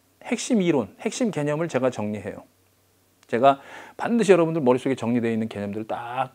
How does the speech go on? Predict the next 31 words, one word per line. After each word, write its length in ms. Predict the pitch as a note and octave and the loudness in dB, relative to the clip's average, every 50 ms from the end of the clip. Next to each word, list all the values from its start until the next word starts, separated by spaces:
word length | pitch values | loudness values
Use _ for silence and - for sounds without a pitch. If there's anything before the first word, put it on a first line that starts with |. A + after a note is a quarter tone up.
| A#3 | -14
정리를 300 | - - G2+ G#2 G#2 - | -12 -10 -8 -8 -6 -6
해줄 160 | F3+ G3+ - _ | -8 -10 -10 _
거야. 200 | - - - - - _ _ _ _ _ _ _ _ _ _ _ _ _ _ | -16 -16 -16 -20 -20 _ _ _ _ _ _ _ _ _ _ _ _ _ _
알았지? 360 | - A2+ A2 - - F#2+ F#2+ - _ _ _ _ _ _ _ _ _ | -10 -10 -10 -10 -14 -18 -20 -20 _ _ _ _ _ _ _ _ _
어, 140 | - F#2 E2+ | -12 -12 -12
수능적으로, 920 | - - - C#4 C4+ C4 G#3+ - F#3+ D3 A#2 G2 G2+ F#2+ A#2 F3 B3 - - _ - - - | -10 -10 -8 -4 -2 -2 0 2 2 2 2 0 -2 -2 -2 -2 -2 -4 -8 _ -20 -18 -12
전체적으로 800 | - - A2+ A2+ - A2 F#2+ F#2 E2 E2+ G#2 E3 A#3 - - - _ _ _ | -8 -6 -6 -6 -6 -8 -8 -8 -10 -4 0 0 0 0 0 -6 _ _ _
정리를 320 | - - G2+ G2 F#2+ G2 F#2+ | -14 -12 -10 -10 -10 -10 -10
하면 240 | A2 C3 D3 C3+ - - - - - - | -8 -8 -8 -8 -8 -12 -18 -20 -20 -14
그중에 380 | - - A3 G3 B3 A#3+ B3 A3 | -6 -4 0 2 4 4 4 2
기억이 280 | - - F#3 F3+ F#3 | 4 4 4 4 4
안 140 | E3+ A#2 B2+ | 2 0 0
나는 200 | C3+ C#3 C#3 C#3 | 0 0 0 -2
건 100 | D#3 E3+ | -2 -4
다시 240 | - - - - D3 | -6 -8 -4 0 2
여러분들 300 | B2 A#2 A2 A2 A2+ B2 | 4 4 2 2 -2 -4
개념 340 | - - G#2 A2 A2 A#2 B2+ | -4 -4 -6 -6 -6 -6 -8
공부하시고 540 | - - G#2+ A2 A2 A2 G#2 G#2 - A#2 G2 | -10 -8 -6 -4 -2 -2 -4 -4 -6 -10 -10
오시면 300 | F2 - - - G2+ G2 | -10 -10 -10 -12 -12 -12
되고, 340 | - - F2 - B2+ A#2+ - - - - - - - - _ | -12 -12 -4 -4 -4 -4 -4 -10 -20 -20 -20 -20 -20 -16 _
어, 160 | F2+ F2+ E2 E2+ | -10 -8 -8 -6
이제 140 | F#2+ A2+ A2+ - - - - | -6 -6 -6 -8 -12 -14 -6
확인이 380 | - - F3+ F3+ F#3 F3 F3 E3 | -2 -2 0 0 0 -2 -2 -4
다 160 | - C#3 B2+ | -2 -2 -2
됐다. 480 | - - - - _ C#3+ A#2+ G#2 - - _ - - - - | -2 -4 -8 4 _ 6 6 6 0 -10 _ -20 -20 -20 -20
그러면 260 | - - F3 G#3 G#3+ G3 | 0 4 4 4 6 4
이제 80 | E3+ | 0
수특 360 | D#3 - - - - A#3 - | -2 -4 -8 -4 -4 -4 0
교재에서 480 | - A#3 G#3 F#3 F#3 F3 D#3+ - A3 A3+ | 0 0 2 4 4 4 4 2 2 0
그 160 | A3+ - - | 0 -2 -2
다음에 540 | C3 D#3 D3+ C#3+ C3 C3+ F#3 A#3 C4 C4+ - | 0 2 4 4 4 2 2 0 -2 -2 -8